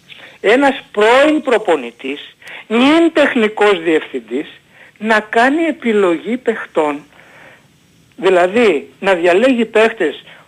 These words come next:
που να έρθουν να παίξουν στην ομάδα, τη στιγμή που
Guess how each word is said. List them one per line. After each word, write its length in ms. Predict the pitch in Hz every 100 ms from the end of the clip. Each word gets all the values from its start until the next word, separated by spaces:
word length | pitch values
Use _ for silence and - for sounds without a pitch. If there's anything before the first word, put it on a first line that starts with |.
| _
που 100 | 220
να 140 | 196 190
έρθουν 300 | 233 247 247
να 120 | 196
παίξουν 340 | 208 208 214
στην 220 | 190 185
ομάδα, 480 | 170 143 139 139 196 - - -
τη 140 | 294
στιγμή 480 | 262 - 254 254 339
που 260 | 339 247